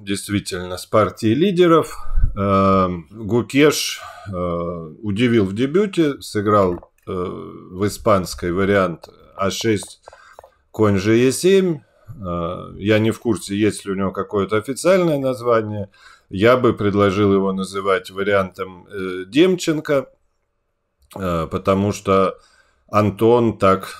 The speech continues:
сыграл уже, я думаю, в районе ста партий. Э, в основном в быстрые контроли, в интернете. Э,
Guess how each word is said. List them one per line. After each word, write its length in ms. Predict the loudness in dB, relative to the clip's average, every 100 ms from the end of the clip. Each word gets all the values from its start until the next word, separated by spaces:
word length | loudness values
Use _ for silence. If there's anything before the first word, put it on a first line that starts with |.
| -12
сыграл 500 | -4 0 4 4 4
уже, 640 | 0 0 0 0 0 -4 -8 _ -8
я 180 | -4 -4
думаю, 280 | -4 -4
в 60 | 0
районе 420 | 2 4 2 -2
ста 240 | -4 -2 2
партий. 600 | 4 2 2 -2 -4 -8 _ _ _ _ _ _ _ _ -20 -8
Э, 640 | -2 0 0 0 -2 -4 -8
в 300 | -12 -6 -4
основном 360 | -2 0 0
в 60 | 0
быстрые 460 | -2 -2 -4 -8 -2
контроли, 560 | -2 0 2 4 2
в 100 | 0
интернете. 760 | -2 -4 -4 0 -2 -2 -10 -10 _ _ _ _ -8
Э, 580 | 0 4 6 4 2